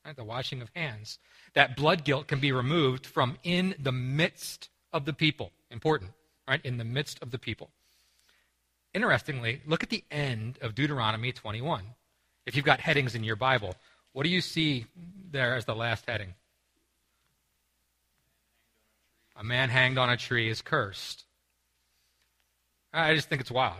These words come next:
I mean, that's completely mystical. It's completely, I mean, it, I, I just think that's so <laughs> cool that in, in this, in this dimension where we're gonna watch Pilate wash his hands, according to a Judaic law that it's very, very doubtful he knew about,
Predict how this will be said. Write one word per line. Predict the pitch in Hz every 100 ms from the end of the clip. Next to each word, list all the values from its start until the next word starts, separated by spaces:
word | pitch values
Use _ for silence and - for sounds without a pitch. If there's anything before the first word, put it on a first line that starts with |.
| 107
I |
mean, | 113
that's | 123 113
completely | - 127 135
mystical. | 123 113 - - 110 107
It's | 107
completely, | - 95 117 131 113 104 107 _ -
I |
mean, | 123 104 131 _ 175 _ _ _ 156 -
it, | 139
I, | 110
I | 110 123
just | 107
think | -
that's | 127 -
so | - 123
<laughs> |
cool | - 170
that | 147 - -
in, | - 139
in | 160 151
this, | 151 - -
in | 143
this | 139 147
dimension | - 143 151 - 107 98 - -
where | -
we're | 131
gonna | 160 156
watch | 143 151 -
Pilate | - 151 127
wash | 113 120 123
his | -
hands, | 117 123 104 98 123 - _ _ _ _ _ _ _ _ _ _
according | - - 165 180
to | 160
a | 143
Judaic | 143 131 139 156
law | 131 123 147 -
that | 139
it's | 143
very, | 139 123 113 117 147 147 131
very | 127 123
doubtful | 113 117 113 - 101
he | 113
knew | 110
about, | 101 95 117